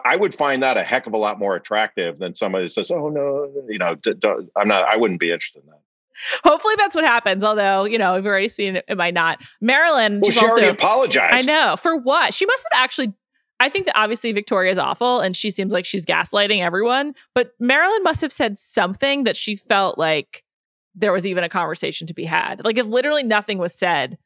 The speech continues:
Speaker 2: then I don't even know how we got here. So I think it must have happened in their room, like, before they were going to sleep or something, and that's why it's not on camera. And there must have been, like,
Speaker 1: I
Speaker 2: some
Speaker 1: bet
Speaker 2: tiny
Speaker 1: not.
Speaker 2: comment. Yeah.
Speaker 1: I bet not. It, it was probably something really small,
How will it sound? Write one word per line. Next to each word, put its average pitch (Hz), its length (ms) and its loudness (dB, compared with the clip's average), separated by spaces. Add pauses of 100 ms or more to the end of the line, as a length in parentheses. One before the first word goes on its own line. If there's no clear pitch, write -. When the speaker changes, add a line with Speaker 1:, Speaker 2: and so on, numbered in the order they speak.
(180)
Speaker 2:
then 190 100 0
I 185 60 2
don't 185 160 0
even 170 300 -6
know 165 320 -2
how 170 140 0
we 165 60 -4
got 151 240 -2
here. 240 260 -2
So 196 300 -2 (160)
I 233 100 2
think 311 140 -2
it 330 40 -2
must 339 160 -4
have 294 80 -4
happened 269 260 -2
in 220 120 -4
their 214 160 0
room, 185 580 -4 (400)
like, 190 240 -4
before 202 300 -4
they 190 100 0
were 185 60 2
going 180 180 -2
to 175 60 -12
sleep 196 220 -4
or 170 40 -6
something, 165 280 -6
and 165 100 -6
that's 170 160 -6
why 165 100 -2
it's 160 120 -6
not 165 120 -4
on 139 80 -8
camera. 156 420 -4
And - 100 -2
there 220 80 2
must 254 120 -2
have 320 60 -6
been, 285 100 -4
like, 254 120 2
Speaker 1:
I 127 100 8
Speaker 2:
some 233 120 2
Speaker 1:
bet 156 160 4
Speaker 2:
tiny 127 160 4
Speaker 1:
not. 95 180 2
Speaker 2:
comment. 80 360 -4 (200)
Yeah. 95 320 -4
Speaker 1:
I 110 100 2
bet 131 300 0
not. 110 180 0
It, 127 160 2
it 139 80 2
was 120 220 -2
probably 143 460 0
something 107 440 -4
really 104 300 -2
small, 101 640 -4